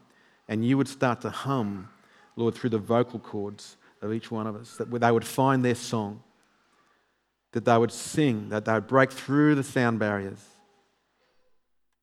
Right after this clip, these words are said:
and become the voice you've uniquely made for them to have. But what I want to do after the service is pray for those who really feel like they've had a hand laid over them,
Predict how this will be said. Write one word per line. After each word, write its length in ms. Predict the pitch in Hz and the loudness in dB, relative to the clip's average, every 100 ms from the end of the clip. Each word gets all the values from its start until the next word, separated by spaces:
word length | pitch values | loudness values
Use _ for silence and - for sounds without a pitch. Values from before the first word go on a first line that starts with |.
| _ | _
and 100 | 110 | -6
become 540 | 104 - 120 113 98 - _ _ - | -4 -4 -2 0 -2 -10 _ _ -10
the 80 | 107 | -8
voice 420 | 98 117 113 - | -2 -2 -2 -4
you've 100 | 101 | -6
uniquely 480 | 104 104 120 120 113 | -4 -4 -4 -4 -6
made 300 | 110 107 - | -4 -4 -6
for 80 | |
them 140 | - 101 | -12 -12
to 60 | |
have. 400 | 95 107 101 98 - _ _ _ _ _ _ _ _ _ _ _ _ _ _ _ _ _ _ _ _ - | -10 -12 -14 -16 -20 _ _ _ _ _ _ _ _ _ _ _ _ _ _ _ _ _ _ _ _ -4
But 80 | 113 | 4
what 140 | 147 | 6
I 40 | |
want 220 | 143 151 135 | 8 6 6
to 60 | |
do 80 | 123 | 6
after 200 | 120 120 | 6 2
the 80 | 113 | -8
service 600 | - 127 113 101 - - _ _ _ - | -2 2 2 0 -10 -20 _ _ _ -4
is 280 | 113 107 - | -2 -2 -6
pray 520 | - 139 139 120 110 101 - - - - _ | -6 0 2 2 -4 -12 -20 -20 -20 -20 _
for 140 | - | -2
those 320 | 120 117 110 - | 2 4 4 0
who 140 | 117 | -2
really 220 | 120 151 | 0 0
feel 380 | 160 - 170 170 | -4 -2 4 6
like 260 | 127 107 - - - - | 6 4 0 -12 -20 -8
they've 120 | 113 110 | -2 0
had 140 | 113 | 0
a 20 | |
hand 640 | 101 131 139 147 156 156 - _ _ - | -2 -2 0 2 2 0 -6 _ _ -4
laid 400 | 117 120 139 147 | 4 8 10 8
over 320 | 139 135 127 | 6 4 4
them, 320 | 107 107 - | 0 -4 -10